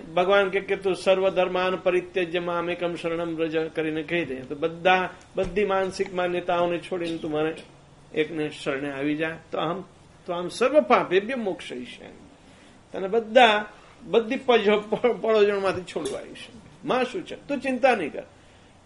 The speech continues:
પણ આપણે આટલું સીધું શરણાગત નથી થઈ શકતા, કારણ કે આપણે એડજસ્ટમેન્ટ કર્યા કરીએ છીએ. We want to adjust my desire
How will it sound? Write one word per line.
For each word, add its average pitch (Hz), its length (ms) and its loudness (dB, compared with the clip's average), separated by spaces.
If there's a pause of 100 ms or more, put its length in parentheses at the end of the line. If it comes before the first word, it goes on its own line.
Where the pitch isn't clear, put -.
(120)
પણ 196 460 0 (520)
આપણે 214 600 -2 (160)
આટલું 196 380 -2
સીધું 170 600 -4 (680)
શરણાગત 170 540 -2 (960)
નથી 131 280 -4
થઈ 165 220 -6
શકતા, 143 460 -8 (380)
કારણ 143 180 -6
કે 156 140 -8
આપણે - 340 -10 (160)
એડજસ્ટમેન્ટ 160 1040 -6
કર્યા - 240 -16 (200)
કરીએ - 180 -20
છીએ. 151 120 -20 (1300)
We 175 160 -2
want 190 200 -6
to 208 160 -4
adjust 170 520 -4
my 180 300 -2
desire 117 440 -4